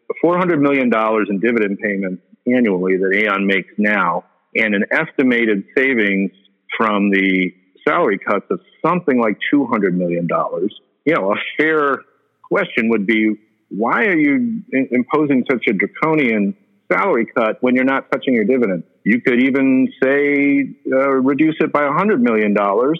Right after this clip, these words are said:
the dividend meaning, and make our pay cut a ten percent pay cut, which is a lot easier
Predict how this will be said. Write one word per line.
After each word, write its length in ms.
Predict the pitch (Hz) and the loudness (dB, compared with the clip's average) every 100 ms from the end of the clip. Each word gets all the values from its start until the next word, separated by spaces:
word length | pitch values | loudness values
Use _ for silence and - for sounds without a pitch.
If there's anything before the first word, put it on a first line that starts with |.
| - | -6
the 80 | 98 | -4
dividend 460 | 110 92 90 98 98 | -2 -2 -4 -4 -4
meaning, 340 | 98 110 135 - | -2 -2 -2 0
and 180 | 120 | 2
make 260 | 123 135 135 | 2 2 0
our 240 | 127 127 | 0 -2
pay 300 | 120 - 135 | -4 -4 -4
cut 180 | 135 147 | -2 -2
a 60 | 139 | -2
ten 200 | 208 214 | -2 -2
percent 380 | 139 - 82 - | -2 -4 -4 -4
pay 120 | 92 | -4
cut, 180 | 78 95 | -4 -4
which 160 | 95 | -2
is 40 | 104 | 0
a 40 | |
lot 220 | 131 123 | 2 2
easier 580 | 120 113 104 92 85 | 2 2 2 0 -2